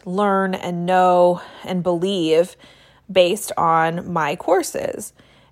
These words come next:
and how my grades, which are a communication tool, reinforce that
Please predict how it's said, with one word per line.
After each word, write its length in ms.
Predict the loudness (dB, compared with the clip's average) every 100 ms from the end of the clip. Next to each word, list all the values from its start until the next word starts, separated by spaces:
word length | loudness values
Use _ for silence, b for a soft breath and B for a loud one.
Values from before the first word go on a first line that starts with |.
| -6
and 600 | 0 2 2 2 0 -6 -8 -10
how 880 | -6 0 4 6 6 6 2 0 -6
my 580 | -6 0 4 4 4 2
grades, 720 | 0 -4 -2 0 0 0 -2
which 180 | -4 -6 0
are 300 | 4 4 2
a 80 | -2
communication 1080 | -4 -4 -2 -4 -4 -4 -4 -2 -2 -2 -6
tool, 760 | -10 -8 -4 -2 0 -2 -4 b b b b b _ _ _ _ _ _ _
reinforce 1200 | -4 0 4 4 2 -2 2 4 6 4 0 -6 -12 -16
that 600 | 0 4 6 4 2 -4